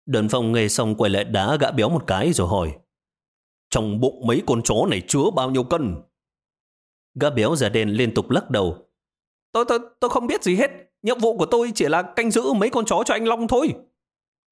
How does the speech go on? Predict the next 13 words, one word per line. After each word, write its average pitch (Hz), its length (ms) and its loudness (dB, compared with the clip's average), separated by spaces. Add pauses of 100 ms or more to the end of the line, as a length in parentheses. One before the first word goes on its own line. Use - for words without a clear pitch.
(400)
Trường 101 180 0
Khai 98 360 0
cố 143 220 0
tình 95 180 -2
dọa 104 220 0
dẫm. 110 280 0 (1080)
"Không 139 280 -2
nói 170 260 0
thật 151 200 -2
phải 92 140 -4
không? 123 420 -2 (640)
Được 117 180 -2
thôi, 113 220 0